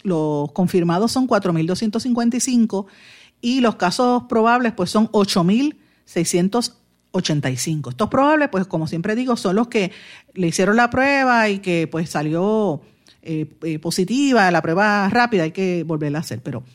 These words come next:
si usted le añade eso, los pasajes que están regalando a veintidós pesos, a once dólares para traer turistas,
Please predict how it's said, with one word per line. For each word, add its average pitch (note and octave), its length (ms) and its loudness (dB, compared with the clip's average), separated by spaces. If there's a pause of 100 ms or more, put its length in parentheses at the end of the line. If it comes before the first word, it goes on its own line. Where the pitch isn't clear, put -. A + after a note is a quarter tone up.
(120)
si - 140 -2
usted F4 160 0
le F4+ 80 2
añade D#4+ 420 4
eso, - 260 -4 (800)
los G3+ 180 2
pasajes C4+ 440 2
que D4+ 60 0
están C#4 220 2
regalando B3 420 2
a A#3 40 4
veintidós G#3+ 420 2
pesos, A#3 420 0
a G#3 80 2
once G#3 260 2
dólares G3 420 2
para C#3+ 220 -4
traer D3 300 -6
turistas, D#3 520 -2